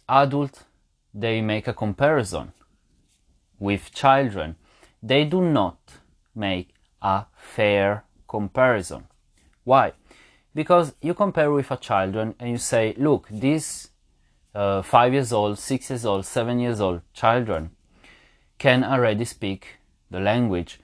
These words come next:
and quite well, with a good accent, with a good understanding, he can understand,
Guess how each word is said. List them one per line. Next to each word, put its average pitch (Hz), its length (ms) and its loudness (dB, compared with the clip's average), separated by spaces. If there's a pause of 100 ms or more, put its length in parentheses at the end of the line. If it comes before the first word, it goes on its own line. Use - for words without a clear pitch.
(240)
and 101 360 -4 (300)
quite 92 460 2
well, 131 400 2
with 90 220 -10
a 92 60 -8
good 90 220 -8 (100)
accent, 127 640 0 (300)
with 107 180 -10
a 104 60 -2
good 95 280 -8
understanding, 127 1200 -2 (320)
he 92 400 -6
can 95 240 -6
understand, 127 760 0